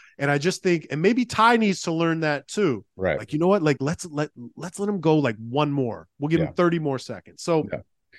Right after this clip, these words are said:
Speaker 2: Yeah, you know, I, I don't think it's a, a surprise to anyone that this five-game winning streak is, is coming off the back of Kawhi finding a shot again,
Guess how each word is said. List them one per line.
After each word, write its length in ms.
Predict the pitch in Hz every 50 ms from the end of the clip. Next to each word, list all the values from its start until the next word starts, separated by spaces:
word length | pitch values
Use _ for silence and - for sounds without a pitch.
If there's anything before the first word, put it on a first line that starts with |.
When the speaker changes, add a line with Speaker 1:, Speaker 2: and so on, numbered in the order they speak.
| - - -
Speaker 2:
Yeah, 220 | 127 135 135 127
you 120 | 143 147
know, 140 | 147 160 170
I, 160 | 147 135 135 - -
I 100 | 143 139
don't 160 | 175 214 208
think 140 | 208 185 165
it's 100 | 151 143
a, 160 | 143 - 135
a 40 | 113
surprise 680 | - 120 - - - 127 123 117 107 98 92 90 - -
to 100 | - 104
anyone 560 | 101 113 113 104 98 92 90 87 85 85 87
that 200 | 90 87 90 -
this 160 | 95 90 -
five-game 500 | - - 110 107 107 98 107 107 101 98
winning 200 | 98 101 104 95
streak 200 | - - 120 117
is, 200 | 117 104 101 95
is 320 | 104 - 117 104 95 87
coming 320 | - - - 131 127 120 110
off 160 | 110 107 -
the 80 | - 92
back 240 | 92 92 92 92
of 100 | - 98
Kawhi 360 | - - 101 90 90 92 95 92
finding 360 | - - 101 101 101 92 87
a 60 | 85
shot 260 | - - 101 87 85
again, 320 | 98 101 107 117 113 123